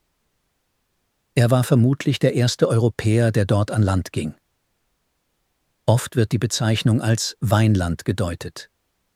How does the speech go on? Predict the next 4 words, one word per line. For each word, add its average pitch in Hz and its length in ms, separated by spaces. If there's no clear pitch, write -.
Die 127 100
Handschrift 160 580
Skalholtsbok 107 1160
berichtet, 110 560